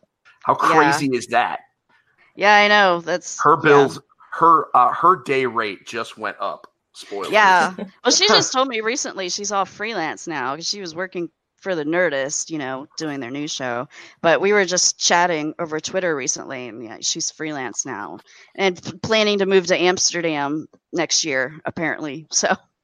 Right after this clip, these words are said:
Speaker 2: there's that
Speaker 1: Well,
Speaker 2: too.
Speaker 1: she'll be flying
Speaker 2: Yeah.
Speaker 1: all over. She'll be flying all
Speaker 2: Yeah.
Speaker 1: over the place. She can
Speaker 2: Yeah.
Speaker 1: just kinda do whatever she wants. Um, she did a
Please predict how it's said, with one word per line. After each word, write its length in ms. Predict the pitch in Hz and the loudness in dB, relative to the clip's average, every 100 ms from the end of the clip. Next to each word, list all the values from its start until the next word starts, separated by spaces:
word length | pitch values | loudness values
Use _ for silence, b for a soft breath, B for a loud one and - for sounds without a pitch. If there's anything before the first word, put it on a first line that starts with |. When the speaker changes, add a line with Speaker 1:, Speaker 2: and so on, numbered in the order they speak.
| _ | _
Speaker 2:
there's 240 | - 185 180 | -2 -2 0
that 240 | 190 185 | 2 4
Speaker 1:
Well, 80 | 160 | 2
Speaker 2:
too. 320 | 156 208 165 - - | -2 -4 -6 -10 -10
Speaker 1:
she'll 80 | 170 | -6
be 100 | 143 | -4
flying 320 | - 123 117 | 2 4 4
Speaker 2:
Yeah. 60 | |
Speaker 1:
all 240 | 110 107 98 | 2 0 -2
over. 120 | 95 | -8
She'll 140 | - 156 | -8 -6
be 80 | |
flying 320 | 143 143 127 123 | -4 2 2 4
all 100 | 113 | 4
Speaker 2:
Yeah. 120 | 175 | 2
Speaker 1:
over 80 | 98 | 2
the 60 | 90 | -4
place. 300 | 101 85 - | -4 -4 -6
She 160 | - | -10
can 260 | 131 117 98 | -8 -8 -2
Speaker 2:
Yeah. 160 | 165 127 | 0 0
Speaker 1:
just 80 | |
kinda 180 | 120 113 101 | 2 0 0
do 120 | 107 | -2
whatever 260 | 98 92 | -2 -2
she 140 | 90 87 | -6 -6
wants. 340 | 90 85 - - B B B | -4 -4 -6 -18 B B B
Um, 240 | 123 123 | 4 4
she 120 | 120 | 2
did 40 | |
a 40 | - | -2